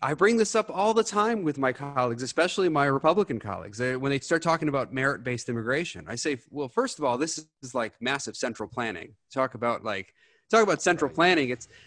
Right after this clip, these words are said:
Speaker 1: deciding we need this particular type of job, so we'll let these people in. Who, who's deciding this? The government? The government's gonna decide which jobs we need and who's important and who's not.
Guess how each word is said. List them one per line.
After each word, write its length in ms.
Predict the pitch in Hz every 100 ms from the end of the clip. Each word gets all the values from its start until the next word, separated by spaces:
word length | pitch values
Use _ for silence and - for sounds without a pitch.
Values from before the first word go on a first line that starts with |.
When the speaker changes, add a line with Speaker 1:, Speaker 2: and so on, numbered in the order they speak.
| _
Speaker 1:
deciding 480 | 147 180 170 165 151
we 180 | 147 170
need 260 | 170 160 131
this 160 | 160
particular 920 | - 160 156 147 147 143 135 127 120 -
type 200 | 147 139
of 140 | 131 117
job, 460 | 139 135 127 117
so 120 | -
we'll 200 | 123 143
let 180 | 147 139
these 180 | 143 139
people 380 | 143 131 127 123
in. 140 | 117
Who, 420 | 147 175 185 214 - -
who's 160 | 285 247
deciding 540 | 247 226 269 185 90
this? 280 | - - -
The 100 | 117
government? 520 | 120 151 226 254 - 131
The 80 |
government's 420 | 127 160 190 180 -
gonna 160 | 170
decide 380 | 147 - 156 156
which 280 | 120 151 117
jobs 360 | - 131 139 127
we 140 | 139
need 280 | 139 139 131
and 120 | 101
who's 280 | 95 139 147
important 420 | 131 143 147 143
and 100 | 127
who's 200 | 131 131
not. 240 | 127 139